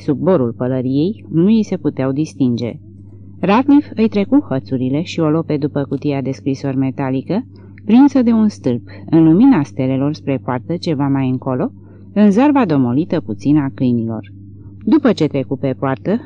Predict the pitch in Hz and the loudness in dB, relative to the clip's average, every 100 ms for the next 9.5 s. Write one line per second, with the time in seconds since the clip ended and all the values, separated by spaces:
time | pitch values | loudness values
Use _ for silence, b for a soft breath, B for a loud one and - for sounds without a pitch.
0 | - 190 196 185 240 254 254 180 117 - | -8 -4 -2 -2 -2 2 0 0 -4 -6
1 | - - 160 160 165 254 127 117 110 120 | -18 -2 2 4 6 4 2 -2 -4 -4
2 | 127 - 160 131 131 151 151 143 135 135 | -4 -2 -4 -4 0 0 0 -4 -2 0
3 | 135 135 135 131 123 131 127 208 - B | 0 0 -2 -2 -4 -4 -4 -4 -8 B
4 | B B B 190 220 214 208 190 156 127 | B B B 2 4 4 2 0 0 0
5 | 120 143 202 233 175 170 - 156 175 269 | 0 -2 -4 -2 -2 -2 0 2 4 6
6 | 151 117 127 127 120 123 117 127 135 180 | 4 0 -2 -2 -2 -4 -4 -4 -4 -4
7 | 147 143 147 139 143 127 135 247 - - | -2 -2 -2 -6 -4 -2 0 -2 -4 -20
8 | B B - 180 160 165 156 139 175 - | B B -4 -2 2 0 0 -2 -2 -6
9 | 165 165 127 123 | -4 -2 0 -2